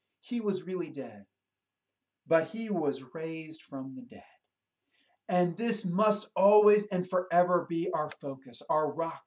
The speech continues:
our anchor, that Jesus died and rose again from the dead.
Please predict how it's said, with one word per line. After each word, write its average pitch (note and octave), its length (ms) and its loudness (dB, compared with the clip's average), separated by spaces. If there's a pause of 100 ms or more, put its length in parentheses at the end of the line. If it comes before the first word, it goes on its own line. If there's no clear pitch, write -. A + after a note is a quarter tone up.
our D3+ 260 -2
anchor, D#3 420 -12 (720)
that F3 280 0
Jesus G3 520 -2
died D#3 640 -12
and C3+ 220 -8
rose C3+ 280 -4
again B2 360 -10
from B2+ 180 -14
the A#2+ 80 -14
dead. G2 280 -16